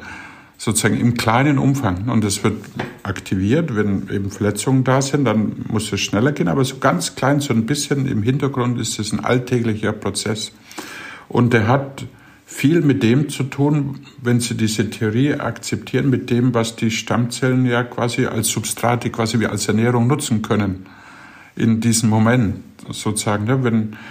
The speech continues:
und, und diese, diese Aktivierung, da darf ich Sie nun, äh, auch, äh, noch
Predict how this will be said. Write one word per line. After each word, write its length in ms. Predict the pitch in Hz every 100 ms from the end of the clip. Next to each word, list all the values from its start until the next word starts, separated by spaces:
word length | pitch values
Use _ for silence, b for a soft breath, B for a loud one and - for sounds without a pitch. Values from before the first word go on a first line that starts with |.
| B B B B
und, 300 | - 107 - - - - B B B B
und 220 | 113 113
diese, 320 | 110 131 107
diese 460 | 104 110 104 95 -
Aktivierung, 580 | - - 110 147 131
da 120 | 104 104
darf 280 | 113 113
ich 120 | 131 -
Sie 120 | 120
nun, 320 | 123 127 127 - -
äh, 800 | 117 113 113 - - - - -
auch, 320 | - 113 - - - - - B B B B -
äh, 80 | - - - - - - 104 - 104 B B B B -
noch 320 | 113 -